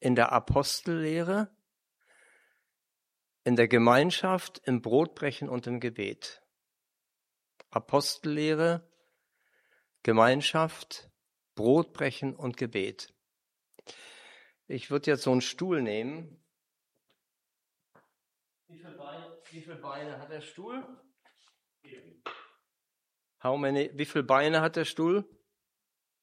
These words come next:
How many from this? Four. And in this word of God is written,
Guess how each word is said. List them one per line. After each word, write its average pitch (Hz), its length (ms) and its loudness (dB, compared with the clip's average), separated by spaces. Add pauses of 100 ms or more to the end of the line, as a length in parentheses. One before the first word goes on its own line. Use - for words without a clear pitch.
(1700)
How 143 160 2
many 131 300 0
from 117 320 -6
this? 117 360 -4 (1300)
Four. 110 260 4 (1120)
And 117 220 2
in 131 120 0
this 143 220 0
word 151 300 4
of 127 200 -2
God 156 360 0
is 135 180 -10
written, 190 460 -4